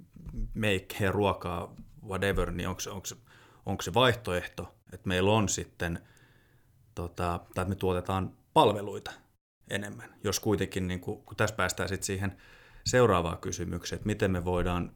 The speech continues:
elää yhteiskunnassa, johon se kuitenkin se semmoinen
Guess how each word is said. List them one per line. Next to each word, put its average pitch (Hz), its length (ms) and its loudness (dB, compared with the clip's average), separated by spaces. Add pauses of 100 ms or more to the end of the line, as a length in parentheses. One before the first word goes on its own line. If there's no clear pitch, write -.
(400)
elää 90 580 2 (920)
yhteiskunnassa, 92 880 -2
johon 90 220 -2
se 95 80 -6
kuitenkin 92 400 -4
se 101 240 -10
semmoinen 95 460 -10